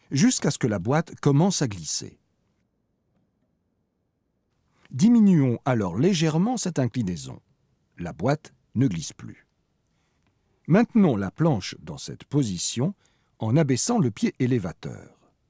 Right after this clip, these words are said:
Sortons le bécher, versons l'eau dans la boîte et reposons le bécher par-dessus. La boîte ne tarde pas à glisser sur le plan incliné.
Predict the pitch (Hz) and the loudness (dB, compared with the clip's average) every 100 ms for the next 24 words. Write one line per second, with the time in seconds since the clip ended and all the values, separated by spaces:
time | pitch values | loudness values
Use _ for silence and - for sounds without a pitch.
0 | _ _ _ _ _ _ _ _ _ _ | _ _ _ _ _ _ _ _ _ _
1 | _ _ _ _ _ _ _ _ - - | _ _ _ _ _ _ _ _ -2 2
2 | 156 - 123 85 71 110 - 214 240 240 | 2 0 -4 -4 -6 -8 -6 -6 -6 -8
3 | 196 _ _ _ _ _ _ _ _ _ | -12 _ _ _ _ _ _ _ _ _
4 | _ _ - 117 170 - 143 120 123 - | _ _ -2 2 2 0 0 0 0 -4
5 | - 82 60 110 139 226 - 202 - _ | -12 -14 -10 -4 -2 -2 -4 -8 -8 _
6 | _ _ _ _ _ _ _ _ _ _ | _ _ _ _ _ _ _ _ _ _
7 | - _ _ _ _ _ - 151 135 254 | -20 _ _ _ _ _ 2 2 4 0
8 | 233 143 117 71 127 143 156 254 - 143 | 0 0 -2 -4 -4 -4 -2 -2 -2 -4
9 | 90 90 - - - _ _ _ _ _ | -6 -10 -12 -16 -20 _ _ _ _ _
10 | _ _ _ _ _ _ _ _ _ _ | _ _ _ _ _ _ _ _ _ _
11 | 123 117 76 80 - 80 - _ 120 110 | 0 0 -2 -10 -8 -10 -10 _ -4 0
12 | - 143 85 - 90 - - 73 107 131 | 0 0 -4 -10 -10 -8 -12 -10 -4 -4
13 | - 110 - - 113 104 143 - 123 - | -4 -6 -6 -6 -4 -4 -4 -2 -4 -4
14 | - 52 - | -12 -14 -20